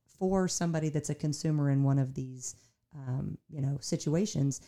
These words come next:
that they may, they may have other options that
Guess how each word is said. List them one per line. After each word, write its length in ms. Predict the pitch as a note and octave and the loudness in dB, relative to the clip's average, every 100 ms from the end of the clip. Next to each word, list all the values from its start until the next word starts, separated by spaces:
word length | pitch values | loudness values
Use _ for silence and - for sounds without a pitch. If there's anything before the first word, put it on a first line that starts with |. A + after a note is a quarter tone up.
| _ - | _ -10
that 100 | E3+ | -2
they 140 | E3+ F3 | 0 2
may, 400 | E3 E3 D#3+ - | 2 2 -2 -4
they 120 | D#3+ F#3+ | -2 0
may 180 | G#3+ | 2
have 180 | F#3+ F3 | 2 2
other 220 | E3+ D#3 - | 0 0 -2
options 500 | G3 - D3 C#3+ - _ _ - | -4 -2 0 -2 -4 _ _ -2
that 280 | F3 - | 0 0